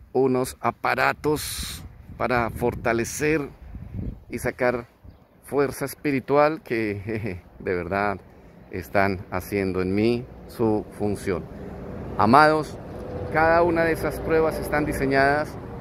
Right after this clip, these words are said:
para pulir y lograr el hombre espiritual que el Eterno desea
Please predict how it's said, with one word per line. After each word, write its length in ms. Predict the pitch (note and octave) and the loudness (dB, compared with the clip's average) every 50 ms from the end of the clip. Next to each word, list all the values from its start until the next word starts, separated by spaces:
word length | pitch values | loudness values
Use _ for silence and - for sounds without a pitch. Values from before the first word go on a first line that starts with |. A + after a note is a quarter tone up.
| - - - - - | -14 -14 -12 -6 2
para 460 | D3 D3+ D#3 D#3 D#3 D3+ D#3 D#3 D#3 - - - | 4 6 6 6 6 6 4 4 2 2 0 -2
pulir 540 | C3 A#2+ A#2+ A#2+ B2 D3+ D#3+ D#3 D3+ - - - - - - - - - - - | 0 0 2 4 4 6 6 6 4 2 -2 -12 -16 -18 -18 -18 -18 -18 -10 -4
y 140 | - D#3 D3+ | -2 -2 0
lograr 680 | D#3 D#3+ D#3 D#3 D3+ C3+ B2 C#3+ C3+ B2 A2 A2 A2 G#2 G#2 A2 - - - - - - - - - - - - - - | 2 4 4 4 4 4 2 2 2 2 2 0 -2 -6 -10 -12 -16 -18 -18 -18 -18 -18 -18 -18 -18 -18 -18 -18 -16 -8
el 180 | - G2+ G#2 G2+ | -4 -2 2 2
hombre 220 | G2+ G2+ G2+ A2 | 2 2 2 0
espiritual 680 | G#2+ - - A2 G#2+ G#2+ - - G2+ G2 F#2+ F#2 F2+ | -2 -4 -4 -6 -6 -6 -4 -2 0 0 0 0 -2
que 100 | - - | -2 -4
el 60 | F#2 F2+ | -2 -2
Eterno 520 | F2 - - F#2+ F2 D#2+ E2+ F#2 F2+ F2+ E2+ | -2 -2 0 0 0 0 0 -2 -2 -2 -4
desea 540 | E2+ F2 D#2+ - - - F#2 E2+ E2+ E2+ E2+ | -6 -6 -6 -6 -4 -2 0 0 0 0 -2